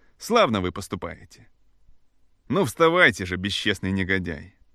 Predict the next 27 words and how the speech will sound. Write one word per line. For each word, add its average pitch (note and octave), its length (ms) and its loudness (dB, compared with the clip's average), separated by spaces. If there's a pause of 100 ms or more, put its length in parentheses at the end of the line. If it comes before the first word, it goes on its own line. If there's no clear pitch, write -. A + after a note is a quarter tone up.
(800)
Фенн A#2+ 420 -2
с - 60 -10
трудом F#2 420 -4
поднялся. E2+ 580 -8 (720)
Если A2+ 340 -4
бы G#2 160 -4
он A2 200 -2
не F#2+ 100 -2
потерял F#2+ 400 -6
всякого F#2+ 460 -6
мужества, F#2 600 -8 (640)
мне F#2+ 380 -4
пришлось A2 380 -6
бы G#2 120 -4
очень G2 280 -6
плохо. E2 380 -12 (880)
Я G2 240 -8
нерешительно F2+ 720 -8
смотрел F2 400 -8
на E2+ 80 -6
него F2+ 360 -6 (460)
и E2+ 140 -8
действительно G#2 600 -6
имел G2 400 -4
полное A2+ 380 -4
основание F#2 580 -6
колебаться. F#2 580 -10